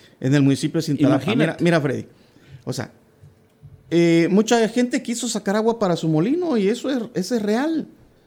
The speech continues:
Speaker 1: O sea, surgieron otros líderes. ¿Y sabes qué hicieron los otros líderes?
Speaker 2: Algunos hasta encarcelados están.
Speaker 1: Digo, cada uno tiene su re-, propia responsabilidad, ¿no? Los más recientes que aparecieron por ahí con una tipo red o algo,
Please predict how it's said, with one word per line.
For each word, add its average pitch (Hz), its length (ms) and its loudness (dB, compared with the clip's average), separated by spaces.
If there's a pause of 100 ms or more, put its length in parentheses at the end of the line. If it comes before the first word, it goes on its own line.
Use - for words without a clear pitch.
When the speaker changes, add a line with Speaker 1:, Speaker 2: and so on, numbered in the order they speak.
(120)
Speaker 1:
O - 40 -20
sea, 180 120 0
surgieron 220 540 2
otros 226 260 0
líderes. 226 640 2
¿Y 185 60 -2
sabes 233 320 0
qué 254 80 -4
hicieron 247 340 -2
los 220 140 -2
otros 247 240 -4
líderes? 330 300 -4
Speaker 2:
Algunos 175 360 -2
hasta 175 200 -4
encarcelados 165 640 -4
están. 247 440 -8 (100)
Speaker 1:
Digo, 180 500 -6 (360)
cada 180 220 2
uno 220 220 4
tiene 214 240 0
su 208 120 0
re-, 190 100 0
propia 202 320 0
responsabilidad, 170 1040 0 (560)
¿no? 233 300 -2 (340)
Los 160 160 2
más 202 160 4
recientes 226 480 0
que 214 60 2
aparecieron 196 580 0
por 202 160 -2
ahí 190 240 0
con 196 140 -6
una 196 220 -2
tipo 190 300 -4
red 190 320 0
o 180 140 0
algo, 202 420 -2